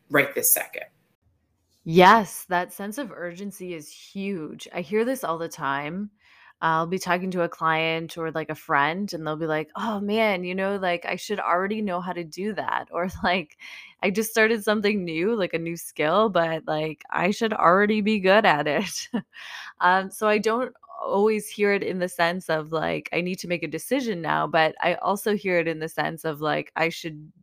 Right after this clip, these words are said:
Speaker 2: be there now. I should already be ahead of where I am. And that's gotta be a lot of pressure for a lot of people to already be perfect at something right away. Now, it's interesting, um,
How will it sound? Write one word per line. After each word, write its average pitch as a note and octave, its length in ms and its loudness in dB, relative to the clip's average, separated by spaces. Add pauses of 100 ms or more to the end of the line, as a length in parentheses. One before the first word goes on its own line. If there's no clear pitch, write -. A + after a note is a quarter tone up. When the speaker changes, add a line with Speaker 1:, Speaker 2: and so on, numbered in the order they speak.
(140)
Speaker 2:
be G3+ 200 0
there D#3+ 280 0
now. - 340 -2
I E3+ 80 2
should F#3 240 -6
already G3 420 0
be F3 340 -2
ahead F3 360 2
of D#3 140 -4
where D#3+ 200 0
I C3+ 200 -2
am. C3 400 -4 (480)
And F3+ 360 2 (100)
that's E3+ 300 2
gotta B3+ 220 2
be A#3 200 4
a A3+ 80 6
lot E3+ 360 2
of A3 140 0
pressure G3+ 460 4
for E3+ 180 0
a F3 80 4
lot E3+ 260 6
of A3+ 120 0
people E3 500 0
to F3+ 220 2
already F#3+ 500 4
be F#3 180 -4
perfect F3+ 640 -2
at D#3+ 160 -2
something D#3+ 460 -4
right E3 220 0
away. D#3+ 500 0 (1040)
Now, G3+ 200 6
it's G3+ 200 0
interesting, F#3+ 800 0 (480)
um, E3+ 640 4